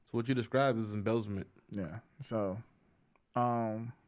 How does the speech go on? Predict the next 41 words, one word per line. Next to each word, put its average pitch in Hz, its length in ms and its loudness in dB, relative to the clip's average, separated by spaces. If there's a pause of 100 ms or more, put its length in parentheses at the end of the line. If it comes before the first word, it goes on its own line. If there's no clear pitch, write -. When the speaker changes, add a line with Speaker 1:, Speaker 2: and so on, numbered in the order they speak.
(240)
Speaker 2:
and 120 180 0
he 120 80 4
was 117 200 0
so 127 180 6
pissed 117 320 4
off 110 180 4
because - 300 -2
he 120 80 2
didn't 107 520 -2
get 107 200 2
the 117 60 0
money 110 300 -2
that 98 180 0
he 110 80 -2
thought 98 260 0
it 110 80 -4
was 107 160 -6
gonna 110 200 -4
be 110 120 0
worth. 113 260 0 (920)
But 214 140 8
yeah, 220 180 10
so 170 440 8
Elon 208 340 8
Musk 190 320 8
comes 156 300 4
from, 135 460 4 (800)
he 160 160 8
comes 185 380 4
from 127 200 -2
money. 98 340 0 (180)
He's 147 220 4
not 143 300 6
a 123 120 4
rich 143 360 2
dude. 139 420 6
He's 139 140 2
not 135 240 4
a 120 60 4
genius 131 540 2
that 120 340 2